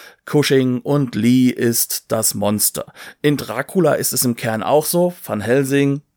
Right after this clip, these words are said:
ist Cushing und Lee ist im Kern das Monster, also Dracula.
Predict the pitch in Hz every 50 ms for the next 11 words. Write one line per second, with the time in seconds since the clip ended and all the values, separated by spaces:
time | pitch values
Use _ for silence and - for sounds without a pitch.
0 | _ _ - 104 110 - - - - - _ _ - 143 147 147 - 151 147 147
1 | 147 147 147 139 - - 104 104 98 - 104 107 117 123 131 131 127 - - 110
2 | 113 - - - - - - - - - - - - _ _ _ _ _ _ _
3 | - 220 196 135 - - 139 135 123 143 147 139 127 - - 117 113 110 - 117
4 | 113 127 143 151 - - 151 135 117 120 117 - 107 - - - - 95 - -
5 | 92 92 - -